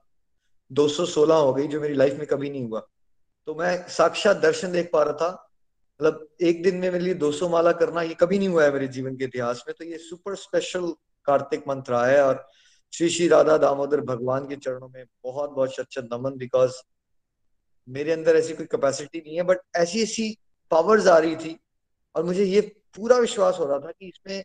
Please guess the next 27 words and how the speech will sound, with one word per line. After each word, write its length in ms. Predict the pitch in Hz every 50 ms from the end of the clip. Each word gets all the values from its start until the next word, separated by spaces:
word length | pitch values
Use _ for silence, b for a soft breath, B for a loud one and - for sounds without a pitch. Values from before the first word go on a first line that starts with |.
| - _ 147
आप 160 | 156 165 160 - -
सब 60 | 190
भक्तों 400 | 156 135 139 - _ - 180 165
का 100 | 175 180
प्यार 580 | - - - 156 151 143 147 160 170 175 185
और 120 | 185 165 170
आशीर्वाद 520 | 160 160 - 156 151 147 156 156 143 135
है, 100 | 139 143 - _ _ _ _ _ _ _ _ _ -
तो 60 | 170
एक 220 | 180 180 180 190
उत्साह 420 | 185 - - - - 165 156 185 208
बहुत 220 | 180 190 214 196
बढ़ता 320 | 170 175 165 165 175 156
जा 120 | - 139 131
रहा 100 | 123 120 117
है। 40 | - _ _ _ _ _ _ _ _ _ _ _ _ _ -
या 80 | 165 165
भगवान 340 | 160 156 143 165 170 175 170
चाहते 280 | 180 170 175 - 185
हैं 60 | 180
मेरे 140 | 175 180 180
माध्यम 360 | 170 165 160 160 156 175 175
से 120 | 175 - 170
आपका 260 | 151 147 - - 180
उत्साह 280 | 175 170 - - 175 175
बढ़ाना 340 | - 170 170 170 170 175
है, 140 | 175 175 165